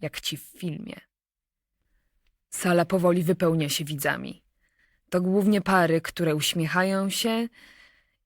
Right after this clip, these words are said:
przytulają i trzymają za ręce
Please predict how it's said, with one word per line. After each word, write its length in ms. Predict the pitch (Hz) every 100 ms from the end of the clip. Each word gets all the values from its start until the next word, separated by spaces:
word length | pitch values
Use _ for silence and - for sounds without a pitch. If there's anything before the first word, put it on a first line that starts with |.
| _
przytulają 1080 | - - 220 269 277 240 202 190 220 226 247 -
i 100 | 214
trzymają 500 | 185 - 240 208 208
za 140 | 226 240
ręce 500 | 294 233 - 147